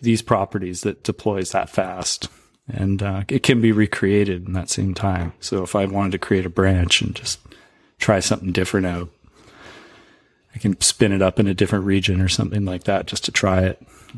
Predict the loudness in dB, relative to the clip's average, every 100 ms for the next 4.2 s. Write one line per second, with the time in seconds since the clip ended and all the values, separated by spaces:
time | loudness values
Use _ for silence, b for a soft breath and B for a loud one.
0 | -16 -16 -12 0 4 4 4 2 0 2
1 | 4 4 4 2 2 4 2 -2 -16 b
2 | b b _ -8 -2 0 0 0 4 4
3 | 4 4 4 2 0 0 0 0 -2 0
4 | -2